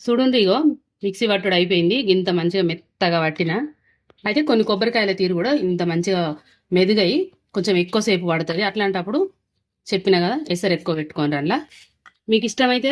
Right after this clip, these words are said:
తాలింపు పెట్టుకోరు. తాలింపు, తాలింపు పెట్టుకోవద్దనే చెప్తా నేను. మీకు నచ్చితే ఇన్ని శనగపప్పులు, ఇంత కల్జమాకు, ఇంత జీలకర్ర, మళ్ళా అదో-, అదొకటి అదొకటి వేసి ఎండు మిరపకాయలు వేసి పెట్టుకోరు. అది ఏంటంటే కళ్ళకు ఇంపు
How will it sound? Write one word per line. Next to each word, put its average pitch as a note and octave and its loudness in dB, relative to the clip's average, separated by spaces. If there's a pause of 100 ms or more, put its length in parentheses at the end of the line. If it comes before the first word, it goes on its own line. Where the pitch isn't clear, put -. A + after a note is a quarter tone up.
(100)
తాలింపు A3+ -2
పెట్టుకోరు. G3 0 (360)
తాలింపు, B3+ -4 (260)
తాలింపు C4 -2
పెట్టుకోవద్దనే C4+ 0
చెప్తా D4 0
నేను. F#3+ 2 (560)
మీకు G3 6
నచ్చితే F#3+ 0
ఇన్ని A3+ 2
శనగపప్పులు, F#3+ 0 (360)
ఇంత G3 -4
కల్జమాకు, F#3+ 0 (420)
ఇంత G3 -6 (100)
జీలకర్ర, G3 0
మళ్ళా F#3+ 0
అదో-, F#3 -4
అదొకటి A3 -2
అదొకటి G#3 -2
వేసి G#3+ 2 (240)
ఎండు A3 0
మిరపకాయలు G3 0 (320)
వేసి G#3 -6
పెట్టుకోరు. G3+ 0
అది G#3+ 0
ఏంటంటే D4 4 (580)
కళ్ళకు C4 0
ఇంపు B3 0